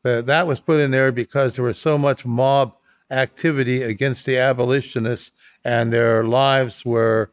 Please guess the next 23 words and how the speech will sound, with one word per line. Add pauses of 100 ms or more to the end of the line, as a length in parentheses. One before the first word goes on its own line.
(120)
quite
often, (320)
uh, (100)
you
know,
on
the
line. (480)
And
so
this
resolution
is
the
first
resolution. (300)
One
was
also
made (140)
in,
uh,
Chippewa.